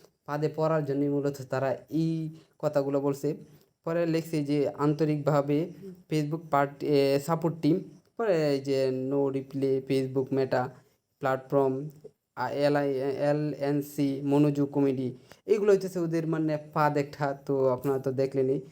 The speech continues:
ওদের যে ফাঁদটা। তো আমি আরেকটা জিনিস দেখাই যে এরকম দেখেন, ওরা এত সুন্দরভাবে একটা ফাঁদ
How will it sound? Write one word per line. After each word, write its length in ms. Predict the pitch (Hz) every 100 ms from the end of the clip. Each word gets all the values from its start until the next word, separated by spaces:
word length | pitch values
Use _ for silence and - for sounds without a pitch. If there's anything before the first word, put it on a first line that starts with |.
| - _ -
ওদের 320 | 135 131 131
যে 120 | 135
ফাঁদটা। 500 | 135 139 135 139 165 - _
তো 60 | 170
আমি 160 | 175
আরেকটা 240 | 165 170 160
জিনিস 220 | 156 151
দেখাই 220 | 147 147
যে 140 | 131 123
এরকম 460 | 170 180 180 127 117 127
দেখেন, 280 | 123 127 - - _ _ _ _
ওরা 180 | 170 165 151
এত 300 | 156 170 180
সুন্দরভাবে 560 | 170 180 175 151 143
একটা 160 | 143 147
ফাঁদ 220 | - 143